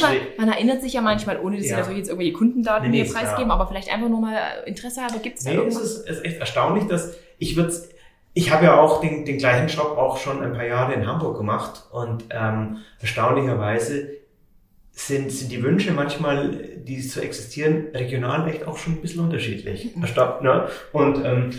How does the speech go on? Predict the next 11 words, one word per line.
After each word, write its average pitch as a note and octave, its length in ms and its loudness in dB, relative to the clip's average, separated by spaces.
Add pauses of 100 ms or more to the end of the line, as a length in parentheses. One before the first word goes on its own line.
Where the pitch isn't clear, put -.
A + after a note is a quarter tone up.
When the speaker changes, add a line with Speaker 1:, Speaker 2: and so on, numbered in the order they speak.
(960)
Speaker 2:
hier A3 420 4
in, - 320 2
seit - 260 2
ich - 100 -4
hier - 140 -4
bin, - 140 4
die A2+ 120 0
elf A#2+ 200 2
Jahre C3+ 260 -2
in A2+ 80 2
Sachsen - 540 -6